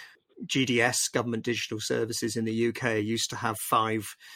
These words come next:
sort of interesting rules, you know, think about the user, design with data. And the last one was be nice to yourself <laughs> because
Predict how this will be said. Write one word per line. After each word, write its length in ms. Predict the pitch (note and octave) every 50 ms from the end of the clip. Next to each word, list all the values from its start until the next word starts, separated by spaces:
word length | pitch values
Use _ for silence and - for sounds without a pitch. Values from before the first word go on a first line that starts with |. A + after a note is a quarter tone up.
| - -
sort 160 | - - C3
of 80 | B2 A#2+
interesting 540 | - B2+ A#2+ - - - - - A2 G#2+ G#2
rules, 480 | A2 A2+ A2 G#2+ G#2+ G#2+ G#2+ G#2+ G#2 - -
you 60 | A2+
know, 140 | G#2 G#2 G#2+
think 300 | - - B2+ A#2+ - A#2
about 260 | - G#2+ A2 G#2+ G#2
the 100 | A2+ G#2+
user, 880 | G2+ G#2 G#2 A2 G#2+ G#2 G2+ - - A2+ G#2 G#2 G#2 G#2 G#2 G#2+ G#2+ - - - - - - _ _ - - G2+ G#2 G#2+ G#2+ A#2
design 460 | - A#2+ A2 A#2 G2+ G#2 G#2+ G#2+ G#2+
with 200 | G2+ G#2 G#2 -
data. 560 | - A2+ G2 G#2 G2+ G2+ - - G#2+ G#2 G#2 G#2
And 100 | G2+ G#2
the 60 | A2
last 340 | A2+ B2 C#3 C#3+ - - -
one 220 | A2+ G#2 G#2 G#2+
was 360 | G#2 G#2 G#2 G#2 G2+ - - - - - - - - - - _
be 100 | - B2
nice 320 | A2+ A2+ A2+ B2 B2+ - -
to 100 | - A#2
yourself 400 | A2 - - G#2+ - - G#2+ - - - - - - - - -
<laughs> 40 | -
because 480 | - - - - F#3 E3+ - - -